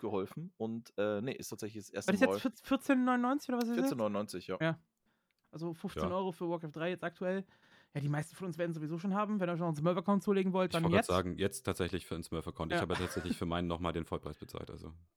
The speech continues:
Speaker 2: Ja.
Speaker 1: Oder, oder ihr geht einfach zu dem, äh, Ramsch, äh, hier Sozialkaufhaus-Laden eures Vertrauens und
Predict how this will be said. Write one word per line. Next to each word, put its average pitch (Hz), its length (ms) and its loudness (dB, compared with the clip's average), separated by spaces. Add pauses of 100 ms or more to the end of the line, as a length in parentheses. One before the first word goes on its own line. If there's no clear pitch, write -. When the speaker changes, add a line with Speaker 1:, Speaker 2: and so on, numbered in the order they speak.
(120)
Speaker 2:
Ja. 196 120 8
Speaker 1:
Oder, 202 320 8 (600)
oder 95 360 2 (200)
ihr 85 140 -6
geht - 240 -4
einfach 95 440 -4 (200)
zu 87 360 -8
dem, 82 720 -4
äh, 82 440 2 (1000)
Ramsch, 101 920 2 (140)
äh, 101 480 2
hier 98 640 0 (480)
Sozialkaufhaus-Laden 101 1600 2
eures 92 240 -2
Vertrauens 95 520 0
und 95 400 -4